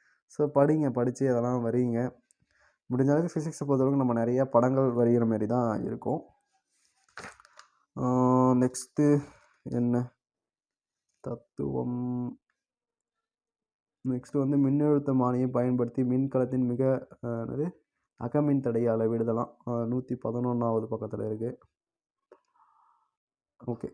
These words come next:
நூத்தி பதினொன்னாவது பக்கம் தானே? சாரி. இது வரைக்கும் நூத்தி பதிமூணு,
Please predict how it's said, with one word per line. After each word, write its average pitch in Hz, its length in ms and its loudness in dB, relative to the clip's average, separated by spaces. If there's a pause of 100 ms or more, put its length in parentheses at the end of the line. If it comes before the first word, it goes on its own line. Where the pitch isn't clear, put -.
நூத்தி 131 280 -4
பதினொன்னாவது 120 400 0
பக்கம் 113 720 -6 (1040)
தானே? 117 440 -8 (1500)
சாரி. - 320 -14 (840)
இது - 260 -20
வரைக்கும் 113 360 -4
நூத்தி 120 120 -4
பதிமூணு, 120 440 -2